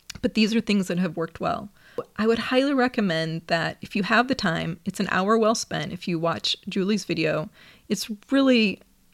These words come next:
I think, really helpful and very supportive and encouraging. It's also a way to look at some of her other videos because she has some very, very good videos, other ones that I'm sure I'll be mentioning in other podcasts just as a resource.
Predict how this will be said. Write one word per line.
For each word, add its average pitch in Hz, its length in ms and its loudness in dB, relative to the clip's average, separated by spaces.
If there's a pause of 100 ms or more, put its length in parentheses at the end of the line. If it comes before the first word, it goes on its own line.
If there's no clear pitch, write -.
(160)
I 202 100 4
think, 202 240 2
really 170 200 2
helpful 175 440 2
and 185 140 0
very 170 180 0
supportive 175 500 -2
and 160 120 -4
encouraging. 156 680 -6 (760)
It's 220 220 2 (100)
also 202 640 2 (1080)
a 214 60 2
way 185 320 4
to 165 560 2
look 214 180 2
at - 80 -4
some 196 140 4
of 160 80 0
her 160 100 4
other 160 160 2
videos - 460 -6
because 190 200 -4
she 214 180 0
has 180 120 0
some 170 340 -4 (220)
very, 190 280 2
very 160 220 2
good 160 180 -4
videos, 156 420 -4
other 175 180 0
ones 156 240 -2
that 170 80 -6
I'm 156 80 -4
sure 175 180 -2
I'll 160 100 0
be 180 120 -4
mentioning 156 500 -4
in 170 120 -4
other 151 180 -6
podcasts - 560 -8
just - 220 -6
as 170 140 -4
a 156 60 -6
resource. - 640 -8